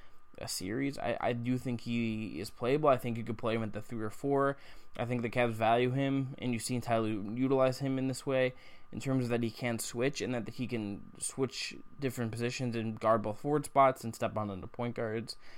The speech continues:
I think he is playable, and I think he is insurance. I think it's sort of what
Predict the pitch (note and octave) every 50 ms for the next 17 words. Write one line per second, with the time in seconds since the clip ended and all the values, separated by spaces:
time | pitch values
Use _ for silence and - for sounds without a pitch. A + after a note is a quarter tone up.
0 | - - - - - - - - C3+ C3+ E3+ F3 F#3 - - F#3+ D#3+ C#3 A#2+ -
1 | - - - - D#3+ D#3 D3+ D3+ C#3+ C3+ C3+ C#3 C3+ B2+ B2 A#2+ B2+ B2 A2+ -
2 | - B2+ A#2+ A2+ A#2 G#2+ G#2 - - A2+ A2 A2 G#2+ F#2 F#2+ F#2 A2 - B2+ A2+
3 | A#2+ G#2+ - - - B2+ A#2+ A#2 A#2 A#2 A2+ A2+ A2+ A2+ G#2+ G#2+ -